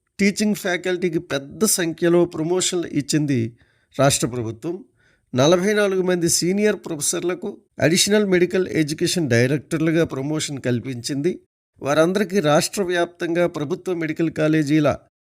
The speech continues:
ప్రిన్సిపల్స్‌గా, టీచింగ్ హాస్పిటల్స్‌కు సూపరింటెండెంట్లుగా నియమించింది. అసోసియేట్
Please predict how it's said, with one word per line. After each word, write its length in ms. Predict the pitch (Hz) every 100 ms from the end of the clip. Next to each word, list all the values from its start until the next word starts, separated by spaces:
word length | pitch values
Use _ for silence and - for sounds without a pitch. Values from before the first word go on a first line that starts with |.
| _ _ -
ప్రిన్సిపల్స్‌గా, 840 | 175 185 - 175 156 160 160 156
టీచింగ్ 520 | 156 170 175 196 196
హాస్పిటల్స్‌కు 1000 | 151 170 - 170 - 160 - - 127 87 _ _ _ _ _ -
సూపరింటెండెంట్లుగా 880 | - 160 185 185 180 160 160 151 151
నియమించింది. 760 | 131 131 123 - 147 190 240 _ _ _ _ _ _ - 156
అసోసియేట్ 560 | 160 208 - 196 190